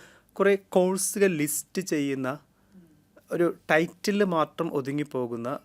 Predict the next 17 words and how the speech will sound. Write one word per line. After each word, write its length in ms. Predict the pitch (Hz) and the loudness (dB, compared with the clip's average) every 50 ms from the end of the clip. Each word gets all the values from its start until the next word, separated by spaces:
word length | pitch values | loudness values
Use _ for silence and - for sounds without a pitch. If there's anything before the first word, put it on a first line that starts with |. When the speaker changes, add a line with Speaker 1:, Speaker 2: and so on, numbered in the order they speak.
| _ _ - | _ _ -6
Speaker 1:
ഒരു 140 | 135 131 131 | -4 -2 -2
ഓപ്ഷനിലേക്ക് 580 | - - 123 - - 131 120 117 117 113 127 | -2 -2 -4 -4 -6 -6 -6 -6 -6 -4 -4
വരികയാണ്. 380 | 120 104 104 104 101 95 98 - | -6 -6 -6 -8 -12 -12 -16 -18
Speaker 2:
ശരിയാണ്. 680 | - _ _ _ _ _ _ - 185 - - - 165 180 | -20 _ _ _ _ _ _ -20 -20 -12 -4 0 0 0
Speaker 1:
Actually, 280 | - - - 202 208 165 | 0 -2 -6 -4 -2 0
that 200 | 170 151 143 151 | 0 0 0 -2
is 60 | 147 - 147 131 | -6 -4 -4 -2
not 160 | 139 170 180 - - _ _ _ _ _ _ - | -2 -2 -4 -8 -20 _ _ _ _ _ _ -4
personalized 680 | - 139 131 127 - - 160 147 139 135 135 127 - 131 | -2 -2 0 0 -2 -2 -2 0 0 0 0 -2 -6 -8
counseling. 460 | 123 - 104 104 - - - 117 120 - _ _ _ - _ _ _ - - | -8 -8 -8 -8 -10 -12 -12 -12 -16 -16 _ _ _ -20 _ _ _ -6 -4
അതിനെ 200 | 170 175 202 208 | -4 -2 -2 -2
ഗൈഡൻസ് 600 | 156 135 123 120 123 127 120 131 127 - - 135 | 0 0 0 0 0 0 -2 -2 -2 -2 -4 -4
എന്നാണ് 220 | 127 113 110 113 - | -4 -4 -6 -6 -8
പറയുന്നത്. 400 | 113 107 104 101 101 98 104 - - | -8 -8 -10 -12 -14 -16 -18 -18 -20
Speaker 2:
ഉം, 80 | 180 170 | -20 -20
ഉം. 460 | 165 156 151 - _ _ _ - - _ _ _ _ _ _ _ - | -20 -20 -20 -20 _ _ _ -20 -20 _ _ _ _ _ _ _ -4
Speaker 1:
അതായത്, 520 | 151 156 165 160 160 160 160 160 165 175 | 0 2 2 4 4 4 2 2 2 2